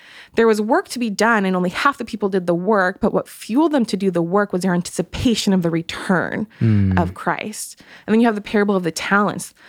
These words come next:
Speaker 1: The master goes away, three different people are given talents. "Hey, invest these."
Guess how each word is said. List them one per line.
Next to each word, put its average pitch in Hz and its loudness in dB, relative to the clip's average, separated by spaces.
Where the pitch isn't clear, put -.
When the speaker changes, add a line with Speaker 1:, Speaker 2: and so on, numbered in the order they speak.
Speaker 1:
The 180 0
master 190 2
goes 175 0
away, 240 2
three 220 2
different 202 0
people 202 2
are 180 2
given 180 0
talents. 233 2
"Hey, 226 2
invest 196 -2
these." 226 -2